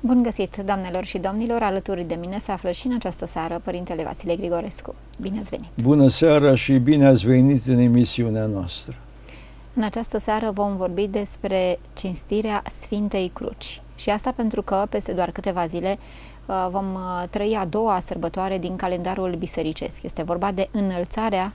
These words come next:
Speaker 1: Sfintei Cruci. Cum ar trebui să cinstim această zi?
Speaker 2: Chiar în calendar spune cu post.
Speaker 1: Cu post. Indiferent că pică într-o zi de post sau nu.
Speaker 2: Sau nu.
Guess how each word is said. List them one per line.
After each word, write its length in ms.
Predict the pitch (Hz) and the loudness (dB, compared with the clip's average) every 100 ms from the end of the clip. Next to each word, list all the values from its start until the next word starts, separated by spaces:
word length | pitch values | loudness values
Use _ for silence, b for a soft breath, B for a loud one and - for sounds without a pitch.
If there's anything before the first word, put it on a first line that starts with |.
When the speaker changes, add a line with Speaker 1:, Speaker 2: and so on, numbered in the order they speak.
| - | -4
Speaker 1:
Sfintei 500 | - - 190 185 175 | -4 -2 -4 -2 -4
Cruci. 420 | - - - - - - B B B B - - | -4 -6 -6 -10 -12 -20 B B B B -20 -6
Cum 140 | 220 | 0
ar 120 | 196 170 | 0 -2
trebui 420 | - 175 175 170 | -6 -4 -2 -2
să 200 | - 175 | -2 -4
cinstim 460 | - 175 156 180 165 | -6 -8 -6 -4 -6
această 420 | 156 170 - 156 | -6 -8 -6 -6
zi? 200 | - - - - - - - - - - - - - - - - - B B B B B B - - - | -6 -8 -12 -20 -20 -20 -20 -20 -20 -20 -20 -20 -20 -20 -20 -20 -20 B B B B B B -20 -20 -2
Speaker 2:
Chiar 240 | 120 120 | 2 4
în 140 | 120 | 4
calendar 500 | 113 113 113 113 127 120 | 2 2 2 4 4 2
spune 380 | - 135 127 | 0 6 6
cu 240 | 120 123 113 | 6 2 -2
post. 560 | 143 104 92 - - - - - - - - - | 0 -2 -2 -6 -8 -18 -20 -20 -20 -20 -20 -10
Speaker 1:
Cu 140 | - | -6
post. 420 | 196 - - - - - | 0 -2 -2 -14 -14 4
Indiferent 580 | 240 233 214 208 220 | 6 6 4 0 0
că 140 | 226 196 | -2 -2
pică 300 | 202 208 196 | -2 2 0
într-o 220 | 185 - | 0 -2
zi 160 | 170 196 | 0 2
de 160 | 175 - | 2 2
post 280 | 196 240 - - | 2 2 -4 -12
sau 320 | - - 254 214 | -6 6 8 8
nu. 140 | 156 | 4
Speaker 2:
Sau 300 | - - 135 | -2 0 2
nu. 220 | 101 85 | 2 -2